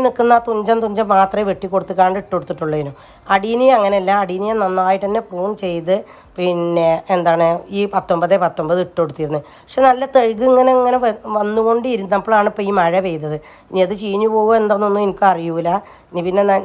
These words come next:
നമ്മൾക്ക് ഇനി വേനലാവുമ്പോൾ ഇനി പൂക്കുമ്പോഴൊക്കെ ഞാൻ അതിൻ്റെ ഇത് ഞാൻ കാണിച്ചു തരാം കേട്ടോ. അപ്പോൾ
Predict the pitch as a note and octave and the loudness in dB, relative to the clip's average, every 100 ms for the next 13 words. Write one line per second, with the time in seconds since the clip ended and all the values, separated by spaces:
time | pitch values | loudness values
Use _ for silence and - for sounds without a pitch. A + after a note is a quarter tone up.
0 | G3+ F#3 F#3+ G3 G3 G3+ F#3 F#3 G3 F#3+ | 0 2 0 -2 -2 2 2 2 2 2
1 | F#3 F#3+ F#3+ F#3+ F3 F#3+ F#3 F#3+ F#3+ F3 | 2 -2 -4 -6 -4 0 0 2 2 2
2 | F3+ F3 F#3+ G3+ - - F#3 F#3 F#3 F3 | 2 2 0 -2 -18 -16 -4 -2 -2 0
3 | E3 E3+ E3+ E3+ D3 D3+ D3 F3 D3+ - | 0 0 -2 -4 0 -2 0 -2 -2 -10
4 | - - - F3 | -20 -20 -14 -8